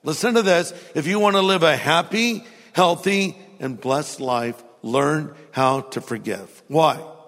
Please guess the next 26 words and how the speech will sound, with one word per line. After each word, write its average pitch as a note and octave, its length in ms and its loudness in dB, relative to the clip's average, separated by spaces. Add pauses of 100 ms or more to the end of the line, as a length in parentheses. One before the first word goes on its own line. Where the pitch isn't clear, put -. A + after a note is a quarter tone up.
(500)
Because D#3+ 380 -2
life F3+ 720 0 (240)
is B2 180 -8
filled F3+ 640 0
with C#3 160 -6
hurt F#3+ 480 -2 (260)
and B2+ 140 -8
disappointments, - 1000 -10 (100)
isn't B2+ 340 -2
it? - 140 -20 (800)
And D3 140 -2
as D3+ 120 -2
you F3+ 60 0
get G3 160 4
older, F3+ 300 2
you'll D#3 200 0
see D3 280 -4
this G2+ 320 -6
for C#3 140 -6
yourself. C3 680 0 (440)
We've B2+ 220 -4
all D3 140 2
been D3+ 160 0
hurt C#3+ 260 -2
in E3 60 -10
life, D3 400 -2